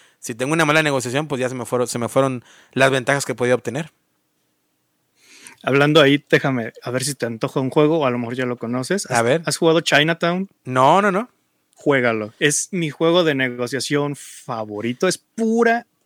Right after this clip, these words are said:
Speaker 2: pura negociación.
Speaker 1: Chinatown, ya lo estoy,
Speaker 2: Si,
Speaker 1: ya lo
Speaker 2: si
Speaker 1: estoy
Speaker 2: lo
Speaker 1: aquí
Speaker 2: juegas,
Speaker 1: checando, ¿eh?
Speaker 2: si lo juegas con alguien que no sabe negociar, se la va a pasar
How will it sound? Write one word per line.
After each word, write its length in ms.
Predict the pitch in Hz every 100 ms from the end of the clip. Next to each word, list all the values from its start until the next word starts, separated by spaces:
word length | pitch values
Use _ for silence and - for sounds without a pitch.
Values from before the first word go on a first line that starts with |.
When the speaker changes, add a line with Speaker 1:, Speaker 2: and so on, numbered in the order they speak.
| _ -
Speaker 2:
pura 360 | 220 214 202
negociación. 520 | 170 143 131 123 120
Speaker 1:
Chinatown, 520 | 113 151 165 147 123 123
ya 100 | 143
lo 60 |
estoy, 180 | 175 170
Speaker 2:
Si, 60 | 165
Speaker 1:
ya 120 | 160
lo 60 |
Speaker 2:
si 140 | 165 175
Speaker 1:
estoy 20 |
Speaker 2:
lo 80 | 170
Speaker 1:
aquí 60 |
Speaker 2:
juegas, 220 | 214 233 294
Speaker 1:
checando, 220 | 131 123
¿eh? 20 |
Speaker 2:
si 120 | 127 170
lo 100 | 156
juegas 200 | 220 240
con 140 | 151 170
alguien 380 | 190 190 180
que 180 | 165 143
no 520 | 131 143 151 151 165
sabe 240 | 185 208 180
negociar, 520 | 147 135 - 156 185 _
se 120 | -
la 40 | 143
va 80 | 147
a 40 |
pasar 280 | 147 156